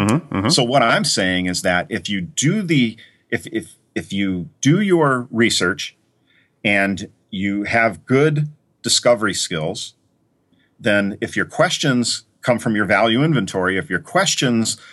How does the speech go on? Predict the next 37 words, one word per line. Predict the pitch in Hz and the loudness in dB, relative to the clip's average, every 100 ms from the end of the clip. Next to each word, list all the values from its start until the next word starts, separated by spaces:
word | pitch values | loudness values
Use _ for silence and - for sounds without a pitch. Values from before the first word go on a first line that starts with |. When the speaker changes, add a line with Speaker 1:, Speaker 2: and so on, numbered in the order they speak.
| - | -6
Speaker 2:
are | - 98 95 | 2 2 2
specific | - 107 - 147 151 147 - - | -2 -2 0 0 0 -2 -4 -6
and, | 107 104 104 104 98 - _ _ _ _ _ | 0 2 2 0 -2 -8 _ _ _ _ _
um, | 104 87 85 85 85 - _ _ _ _ _ _ - | -4 -2 -2 -2 -6 -12 _ _ _ _ _ _ -6
and | 117 104 | 0 2
they | 107 | 2
give | 123 | 4
you | 123 | 4
the | 117 | 4
ability | 113 117 110 104 | 4 2 2 2
to | |
monetize | 98 107 120 120 101 95 | 2 0 0 0 0 2
value | 98 101 104 107 107 | 2 2 0 -4 -6
and | 98 92 92 90 | -4 -2 -2 -4
calculate | - 117 117 117 104 - - | -2 -2 0 -2 -2 -6 -12
status | - 104 101 - | -2 2 2 -2
quo | - 104 | -4 -2
for | 92 95 | -2 -4
an | 90 | -2
organization, | 92 90 90 82 117 - 87 82 - - - - - | -2 -2 -2 0 0 0 -2 -6 -10 -20 -20 -20 -12
you'll | 92 98 | -2 0
have | 135 151 | 2 2
that | 135 - | 2 2
tipping | 139 131 110 | -2 0 -2
point | 127 110 | 0 -2
conversation | - 110 101 - 101 92 87 - | 0 0 0 -2 -2 -2 -6 -2
early, | 101 101 98 101 - - | -2 0 0 -2 -12 -4
and | 101 | -2
you'll | 98 98 | 2 4
know | 107 120 107 | 4 4 4
whether | 98 95 | 2 2
a | 90 | -2
prospect | - 98 - 98 85 | 0 0 2 -2 -2
is | 80 | -6
real | 87 92 85 | -4 -4 -4
or | 82 | -6
not. | 82 78 76 | -6 -8 -10